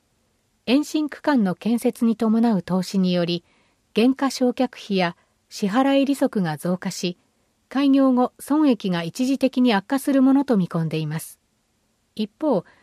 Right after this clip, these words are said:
延伸後の運輸収入を固めに見積もっても、損益の悪化は十年程度で解消し、その後は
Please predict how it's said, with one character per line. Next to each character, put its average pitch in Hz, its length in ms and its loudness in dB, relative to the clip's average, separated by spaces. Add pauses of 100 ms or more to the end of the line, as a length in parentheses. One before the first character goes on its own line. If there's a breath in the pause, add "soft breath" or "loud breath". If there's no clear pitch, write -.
(260 soft breath)
延 277 200 2
伸 302 240 -2
後 277 120 2
の 262 240 2
運 254 200 4
輸 294 120 2
収 294 240 0
入 214 240 4
を 165 100 0
固 254 280 -2
め 277 120 4
に 269 120 4
見 247 120 2
積 - 140 -4
も 254 100 4
っ 262 40 0
て 208 200 -4
も、 175 180 -2 (440)
損 277 280 4
益 208 220 0
の 165 140 0
悪 165 160 -4
化 190 140 -2
は 185 140 2
十 220 200 2
年 277 180 4
程 262 240 2
度 196 100 0
で 160 140 -4
解 180 200 -4
消 175 220 -4
し、 165 260 -8 (400)
そ 254 180 -2
の 277 100 2
後 262 120 2
は 247 200 2